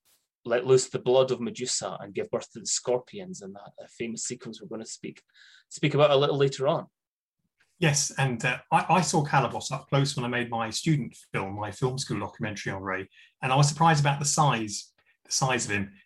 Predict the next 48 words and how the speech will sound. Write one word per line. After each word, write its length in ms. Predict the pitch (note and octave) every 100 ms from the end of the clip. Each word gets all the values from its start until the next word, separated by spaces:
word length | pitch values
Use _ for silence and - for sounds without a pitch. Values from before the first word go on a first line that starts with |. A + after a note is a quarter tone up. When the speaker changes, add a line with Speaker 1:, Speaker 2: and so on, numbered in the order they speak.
| _
Speaker 2:
Um, 160 | B2+ B2+
here's 200 | E3+ D#3+
a 20 |
shot 360 | - C#3+ C#3
here 200 | - C#3 A2+
where 120 | B2
I 100 | A#2+
tried 260 | A#2+ C#3 C#3
to 120 | C3
recreate 480 | C3+ A#2+ - B2 A#2+
the 80 | A2+
rear 220 | C3 B2
projection, 640 | - C#3+ A#2+ - - F#2+ - _ _ _ _
and, 260 | A2 G2+ G#2
uh, 40 |
we've 200 | A#2 A2
placed 260 | D3+ B2 -
the 40 |
model 300 | C3 B2+ A2
in 100 | G#2+
front 320 | - A#2+ A#2
of 140 | G#2+ G2+
a, 180 | F#2+ - _ - - _
as 140 | - A2
it 20 |
were, 80 | G#2
a 20 |
bit 120 | B2+
of 80 | A2+
a 20 |
homemade 520 | C#3+ C#3+ A#2 F#2 F#2
rear 160 | A2+ G2+
projection 520 | - - - - G2+
to 80 | -
get 140 | C#2
a 20 |
sense 380 | - C3 A2+ -
of 80 | G#2+
the 80 | -
character 420 | - A2 A2+ A2
interacting. 580 | G#2 A#2 A2 - - - _ _
He 80 | C#3+
was 160 | C3
very, 460 | - - E3 D3 C#3
very 280 | C#3+ C3+ B2+
heavy, 400 | C3+ A#2 F#2 - _
so 320 | - B2 A#2+
he 260 | A2 B2+